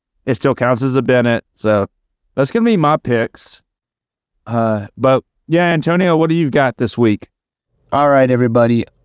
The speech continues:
Speaker 2: Unfortunately, I had to bail out of the, uh, podcast a bit early, so I'm gonna be hopping on my mobile device to be doing my, uh,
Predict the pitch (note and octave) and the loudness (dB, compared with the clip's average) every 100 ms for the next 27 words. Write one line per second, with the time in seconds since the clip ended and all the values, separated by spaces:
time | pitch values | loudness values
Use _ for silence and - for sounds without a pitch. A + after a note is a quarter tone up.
0 | _ - C3 B2+ C#3+ C#3+ - C#3 C3+ C3 | _ -6 -4 -2 0 0 0 0 2 0
1 | - - A#2 A#2+ B2 A#2+ A2+ G#2 A2+ A2+ | -2 0 2 2 2 2 0 2 2 2
2 | F#2 G2 G#2+ G2+ G2 G2 G2+ G2 F2+ - | 4 4 2 0 -2 0 2 4 2 2
3 | G2 G2 G#2 G2 G#2+ G#2 G2 G#2 G#2 F#2+ | -2 0 0 0 0 -2 0 0 2 0
4 | G#2 G#2 A#2 A2+ G2+ G2+ G#2 G#2+ G#2 G#2+ | 2 2 2 2 2 2 2 2 4 2
5 | G#2+ G#2+ G#2 G2+ G2+ - A#2 G#2+ G#2+ G#2+ | 2 0 2 2 0 -4 -4 0 2 4
6 | G2+ G2+ G2 | 6 4 4